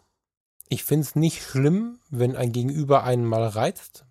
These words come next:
bei der Fotografie. Das darf so sein. Wir sind Menschen, wie auch Corwin von Ruwede ja sagte, äh, von Q W D ja sagte.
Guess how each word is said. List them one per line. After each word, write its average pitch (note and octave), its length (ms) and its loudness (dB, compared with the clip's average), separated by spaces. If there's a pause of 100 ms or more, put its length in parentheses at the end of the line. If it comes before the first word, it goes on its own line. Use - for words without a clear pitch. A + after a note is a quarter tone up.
bei C#3+ 120 -2
der C#3 80 0
Fotografie. D3 580 -6
Das C#3 140 -12
darf B2 200 2
so B2+ 120 -4
sein. A#2+ 240 0
Wir B2 80 2
sind B2 180 0
Menschen, A2+ 480 0
wie A2+ 80 0
auch G2 100 -4
Corwin A#2 380 0
von A#2 160 -2
Ruwede A2+ 380 0
ja G#2 160 0
sagte, A2 280 -4
äh, A2 160 -2
von G2 160 -8
Q A#2 200 -4
W G#2+ 100 0
D G#2+ 100 -2
ja G#2 120 -2
sagte. G#2+ 360 -4